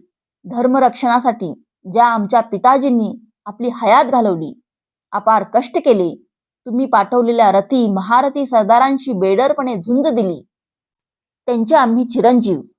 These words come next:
आणि धर्माभिमानी रक्त आमच्या अंगात सळसळत आहे. आम्हालाही त्यांच्या इतकाच धर्मही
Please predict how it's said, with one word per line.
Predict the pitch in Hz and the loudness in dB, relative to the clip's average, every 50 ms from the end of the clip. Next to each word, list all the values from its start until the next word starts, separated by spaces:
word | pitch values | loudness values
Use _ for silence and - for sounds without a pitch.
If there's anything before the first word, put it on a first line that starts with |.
| _ _ | _ _
आणि | - 202 226 214 | -12 -10 -10 -8
धर्माभिमानी | 160 - 202 202 214 220 254 269 262 254 220 247 240 233 233 208 | -6 -6 -4 -2 0 2 2 4 4 2 2 2 2 2 4 4
रक्त | 190 226 226 - - 320 | 2 2 0 0 2 2
आमच्या | 269 214 220 220 220 254 214 | 2 2 2 0 0 0 -2
अंगात | 175 196 196 185 190 196 196 - | -2 -2 0 0 0 0 0 -2
सळसळत | - 190 170 175 170 - 254 277 285 285 | -2 -2 -2 -2 0 2 4 4 4 4
आहे. | 208 185 - - - - - _ _ _ _ _ _ _ _ _ _ _ _ _ _ _ | 2 0 -2 -4 -14 -18 -18 _ _ _ _ _ _ _ _ _ _ _ _ _ _ _
आम्हालाही | - 220 226 254 302 339 339 320 285 269 302 285 | -6 -4 0 2 2 4 4 4 2 2 0 0
त्यांच्या | 277 254 226 214 214 254 240 | 0 0 0 2 2 2 0
इतकाच | 208 214 220 - - 247 226 214 220 - - _ _ _ - 165 | 0 0 0 0 2 2 2 2 -2 -8 -20 _ _ _ -18 -14
धर्मही | 226 226 208 202 202 220 254 294 294 254 208 - - | -10 -10 -8 -4 -2 0 0 2 2 0 0 -2 -6